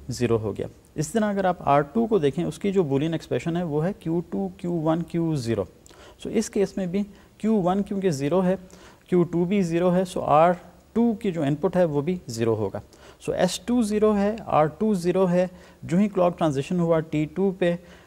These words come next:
एसआर का जो नेक्स्ट स्टेट है वो ज़ीरो ही रहेगा, अनचेंज्ड रहेगा। अब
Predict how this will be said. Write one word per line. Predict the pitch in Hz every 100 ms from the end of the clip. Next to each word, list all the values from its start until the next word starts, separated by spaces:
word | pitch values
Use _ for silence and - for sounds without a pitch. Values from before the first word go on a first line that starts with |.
| _ -
एसआर | 160 180 165 165 -
का | 160 160
जो | 147 156 156
नेक्स्ट | 135 127 185 - -
स्टेट | 160 151 -
है | 165
वो | 143 131 147
ज़ीरो | 120 117 131
ही | 135 139
रहेगा, | 117 127
अनचेंज्ड | 127 123 120 113 98 104
रहेगा। | 98 - - _ _ _ _ _ _ _ _ _ _ -
अब | 208